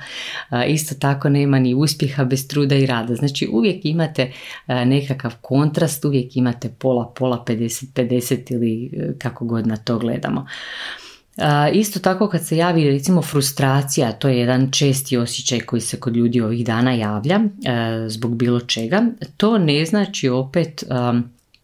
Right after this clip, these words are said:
da sad ti moraš utjecat na sve oko sebe, da sve moraš podesiti da te ne bi frustriralo, da moraš potisnuti tu frustraciju.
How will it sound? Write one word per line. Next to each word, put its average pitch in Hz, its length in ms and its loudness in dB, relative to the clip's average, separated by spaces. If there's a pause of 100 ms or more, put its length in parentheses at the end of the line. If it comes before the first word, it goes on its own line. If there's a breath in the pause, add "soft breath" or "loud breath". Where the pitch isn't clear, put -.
(340)
da 123 180 2
sad 135 360 -2
ti 143 200 2
moraš 131 500 2
utjecat 120 520 -4
na 123 100 -4
sve - 260 -4
oko 131 200 -4
sebe, 120 420 -4
da 120 100 -6
sve 120 260 -4
moraš 113 400 -2
podesiti 120 480 -2
da 113 180 -4 (440 loud breath)
te 123 140 2
ne 113 160 2
bi 113 120 0
frustriralo, 113 800 -2
da 110 140 0
moraš 110 420 -2
potisnuti 113 520 -6
tu 117 120 -4
frustraciju. 113 960 -4